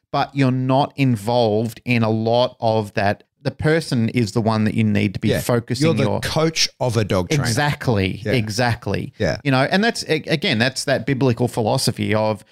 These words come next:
Speaker 1: rather than give them a fish, teach them to fish. Like, that's what you have to do. Is
Speaker 2: Yeah.
Speaker 1: it's pointless going around there and saying, "Let me take the dog and let me show you how it's done." You know,
Speaker 2: Yeah.
Speaker 1: like, I can assume the mantle right now and, and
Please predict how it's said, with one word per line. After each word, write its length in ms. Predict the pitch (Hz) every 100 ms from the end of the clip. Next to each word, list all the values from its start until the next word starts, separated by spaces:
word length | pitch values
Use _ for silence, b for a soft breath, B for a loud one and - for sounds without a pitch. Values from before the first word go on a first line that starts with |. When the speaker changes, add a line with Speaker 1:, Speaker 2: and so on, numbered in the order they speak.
| B B
Speaker 1:
rather 320 | 120 135 151 127
than 140 | 113
give 260 | 95 127 120
them 140 | 113
a 60 | 104
fish, 300 | - - -
teach 340 | 180 214 -
them 180 | 113 95
to 80 | 92
fish. 340 | - - -
Like, 280 | 123 123 -
that's 300 | 127 185 190
what 200 | 160 180
you 100 | 160
have 260 | 143 160 -
to 100 | 156
do. 260 | 196 151
Is 180 | 98 123
Speaker 2:
Yeah. 80 | -
Speaker 1:
it's 120 | 180
pointless 460 | - 240 254 170 -
going 240 | 147 135
around 180 | 139 139
there 140 | 139
and 100 | 135
saying, 280 | - 143 139 B B
"Let 220 | 170 185
me 160 | 175 180
take 240 | - 131
the 80 | 131
dog 240 | 120 113 113
and 80 |
let 160 | 135 143
me 160 | 147 160
show 180 | -
you 160 | 120 107
how 220 | 113 110
it's 160 | 101 -
done." 260 | 101 90
You 80 | 117
know, 120 | 123
Speaker 2:
Yeah. 120 | 135 139
Speaker 1:
like, 220 | 131 - b b
I 120 | 165
can 160 | 185 139
assume 400 | 110 - 131 123
the 180 | 107 104
mantle 400 | 113 110 110 117
right 280 | 104 107 -
now 280 | 117 139 156
and, 200 | 117 120 B
and 140 | 123